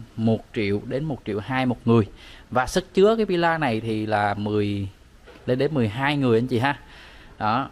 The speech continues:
nên là một ngày mình có thể là kiếm, à, à, full,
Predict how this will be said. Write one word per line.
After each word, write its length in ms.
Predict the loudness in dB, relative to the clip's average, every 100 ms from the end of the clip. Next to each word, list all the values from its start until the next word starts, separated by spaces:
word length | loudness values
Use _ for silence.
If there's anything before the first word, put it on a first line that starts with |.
| -10
nên 140 | -8
là 400 | -6 -6 -6 -8 -10 -16 -8
một 200 | -8 -6
ngày 200 | -6 -4
mình 140 | -6
có 100 | -8
thể 220 | -4 -4
là 160 | -4 -6
kiếm, 340 | -4 -4 -4 -10
à, 240 | -10 -10 -10 -14 -20 -20 -20 -18
à, 360 | -8 -4 -2 -4 -2
full, 200 | -2